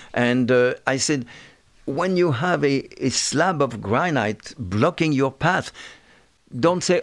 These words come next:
'Oh, I cannot continue,' and turn around and forget your dream.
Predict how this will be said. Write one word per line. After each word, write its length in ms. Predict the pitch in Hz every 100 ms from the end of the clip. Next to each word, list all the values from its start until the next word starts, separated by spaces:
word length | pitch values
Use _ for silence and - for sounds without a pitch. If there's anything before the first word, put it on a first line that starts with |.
| -
'Oh, 360 | 180 190 196 -
I 160 | 156 165
cannot 380 | 175 170 175 -
continue,' 600 | 175 147 170 165 165 160
and 180 | 143 123
turn 180 | 147 147
around 480 | 127 135 135 139
and 180 | 139 123
forget 380 | - 120 117 104
your 80 | 131
dream. 340 | 147 226 185